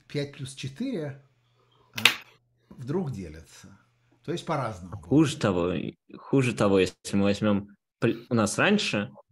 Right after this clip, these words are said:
Speaker 2: сумма и разность, они все время были одинаковые, что вот если, э, А плюс Б делится на два, то и А минус Б будет делиться на два. Или если А,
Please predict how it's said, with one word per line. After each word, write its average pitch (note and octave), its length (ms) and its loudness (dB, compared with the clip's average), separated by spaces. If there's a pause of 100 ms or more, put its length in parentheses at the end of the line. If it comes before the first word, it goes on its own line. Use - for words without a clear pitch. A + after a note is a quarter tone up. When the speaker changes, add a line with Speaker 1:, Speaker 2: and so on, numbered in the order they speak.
(120)
Speaker 2:
сумма G#2 500 4
и G2+ 40 4
разность, C3+ 440 2
они A2+ 160 4
все C3 160 0
время B2+ 240 4
были A#2+ 140 4
одинаковые, A#2 760 0
что - 220 -10
вот E2 180 -10
если, F#2+ 380 0
э, F2 120 -4 (360)
А F#2+ 560 0
плюс G#2 280 0
Б G2+ 280 4
делится C3+ 480 2
на F#2+ 100 -2
два, D#2+ 240 -8 (240)
то F#2+ 80 2
и A2 40 8
А F3 160 6
минус A2 380 6
Б F#2 180 2
будет E2 220 -2
делиться E2 460 -6
на D#2+ 100 0
два. D#2 320 -6 (460)
Или G2 360 4
если G#2+ 340 4 (180)
А, G#2 400 2